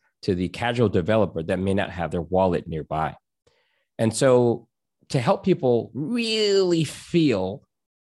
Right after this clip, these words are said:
the decision they were making, we said, "Hey, this is gonna be the world's easiest empathy session. All you gotta do is create a Google Cloud account."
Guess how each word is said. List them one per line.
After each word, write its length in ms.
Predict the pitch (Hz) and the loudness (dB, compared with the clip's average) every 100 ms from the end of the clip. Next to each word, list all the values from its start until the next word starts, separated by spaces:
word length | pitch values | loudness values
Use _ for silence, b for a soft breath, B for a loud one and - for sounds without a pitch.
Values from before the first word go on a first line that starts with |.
| - | -4
the 60 | 113 | -2
decision 460 | 107 107 151 135 | -2 0 0 2
they 100 | 110 | 2
were 100 | 107 | 2
making, 300 | 123 220 220 | 2 0 0
we 80 | 120 | -2
said, 180 | 123 113 | -2 -2
"Hey, 280 | 120 - _ _ _ _ _ _ _ _ _ | -2 -4 _ _ _ _ _ _ _ _ _
this 160 | - 139 | -2 0
is 100 | 151 | 2
gonna 220 | - 127 | 2 4
be 100 | 107 | 4
the 80 | 101 | 0
world's 380 | 92 101 90 - _ - | 0 0 -2 -6 _ -4
easiest 680 | 143 151 139 131 123 - _ _ _ | 0 0 0 -2 -2 -8 _ _ _
empathy 320 | 110 92 - | -8 -6 -10
session. 340 | 82 80 - - _ _ _ _ | -10 -10 -12 -18 _ _ _ _
All 260 | 117 131 160 | 0 2 4
you 160 | 165 | 2
gotta 280 | 160 143 127 | 2 2 2
do 440 | 117 101 80 107 135 _ _ _ _ _ _ _ - | 0 -4 -6 -8 -12 _ _ _ _ _ _ _ -8
is 140 | 92 | -8
create 640 | - 113 98 131 117 - _ _ _ _ _ _ _ - | -6 -2 0 0 0 -4 _ _ _ _ _ _ _ -6
a 60 | |
Google 360 | 90 104 92 95 | -4 -2 -2 -2
Cloud 300 | - 87 85 | -2 -2 -2
account." 340 | - 170 190 | -4 -8 -8